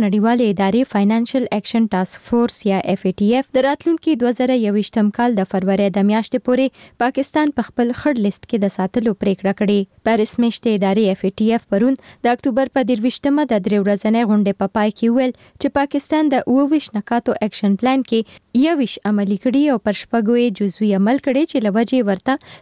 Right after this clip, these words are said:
تر فروری میاشتې پورې مهلت ورکوي. دغه پاریس میشتې ادارې په بیان کې ویلي چې د اکشن پلان لپاره د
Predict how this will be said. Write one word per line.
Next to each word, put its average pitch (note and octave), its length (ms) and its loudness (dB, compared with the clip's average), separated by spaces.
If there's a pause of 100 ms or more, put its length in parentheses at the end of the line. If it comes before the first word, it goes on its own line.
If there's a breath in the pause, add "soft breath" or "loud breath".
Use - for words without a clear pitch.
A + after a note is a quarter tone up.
(120)
تر B3+ 160 -2
فروری B3+ 340 0 (140)
میاشتې G#3 340 -4
پورې A3+ 300 0
مهلت G3+ 400 0
ورکوي. G#3+ 340 0 (320)
دغه G#3+ 180 0 (100)
پاریس G3+ 340 0
میشتې A3 340 -2
ادارې G3+ 360 0
په F3+ 120 -2
بیان G3 300 2
کې A3+ 60 0 (100)
ویلي C#4 240 2
چې - 460 -4
د - 160 -2
اکشن C#4 280 -2
پلان D#4 200 2
لپاره C4 420 0
د G#3 100 0